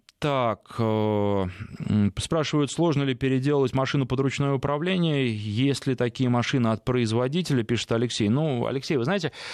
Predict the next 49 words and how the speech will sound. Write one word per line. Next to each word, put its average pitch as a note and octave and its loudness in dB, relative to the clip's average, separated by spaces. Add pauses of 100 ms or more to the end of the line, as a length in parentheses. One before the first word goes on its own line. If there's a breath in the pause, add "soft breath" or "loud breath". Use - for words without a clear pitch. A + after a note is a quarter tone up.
(340 loud breath)
а, B2+ -2
такие F3 -2
машины D#3 0
от B2+ -2
производителей B2+ 0
есть. E3 0
Вот, G2+ -2
ну, C#3+ 0
наверное, C3+ 2
как C3 -4
самый C#3+ 0
яркий D3 0
пример B2 0
можно A#2 0
Японию A2+ 0 (320)
привести, B2 0
чего D#3 0
там B2+ -2
только B2 -4
не B2+ 2
делают. A#2 -2
Там A#2+ -2
и A#2+ 0
машины A#2 0
для, G#2+ -2 (120)
м, - -6
людей A2 0
с - -4
ограниченными A2+ 0
возможностями, A2 0 (480 loud breath)
которые B2+ -2
за A2+ -2
рулем, B2+ 2
и E2+ -2
машины G#2+ 0
для G#2 2
людей A2+ 2
с - -4
ограниченными A2 0
возможностями, G#2+ 0
которых A2+ -4
на A2 2
этих G2+ -4
машинах A2 0
перевозят, A#2+ 0
потому F#2 -2
что G2 -6
там G#2 -2
очень G2 -2